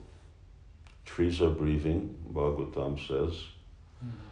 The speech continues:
Speaker 1: Bellows, well, it talks about bellows. Bellows are also breathing. He says animals are also having sex life.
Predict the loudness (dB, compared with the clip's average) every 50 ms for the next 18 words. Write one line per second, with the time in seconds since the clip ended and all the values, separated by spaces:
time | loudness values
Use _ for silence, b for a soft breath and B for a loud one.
0 | B B B B -20 -20 -20 -12 -4 4 8 8 10 10 10 8 6 4 2 -2
1 | -6 -8 -8 -8 -6 -4 -2 -2 -2 0 2 4 4 4 2 -2 -2 0 2 2
2 | 2 2 2 2 2 4 4 4 2 0 -2 -6 -4 2 4 4 6 6 6 4
3 | 4 4 2 4 4 4 4 4 2 2 0 -2 -2 -2 0 2 2 2 2 2
4 | 2 0 0 0 -4 -8 -12 B B B B B B B B B B B -6 -4
5 | -4 -2 -4 -2 0 2 4 4 4 4 4 4 4 4 2 2 0 -2 -4 -8
6 | -12 b b b b b b b b b -2 2 4 6 8 8 8 6 4 2
7 | 4 6 6 8 8 6 4 2 -2 -8 -10 -12 -2 4 6 6 6 6 4 2
8 | 0 0 2 2 2 2 0 -2 0 2 2 4 4 2 2 -2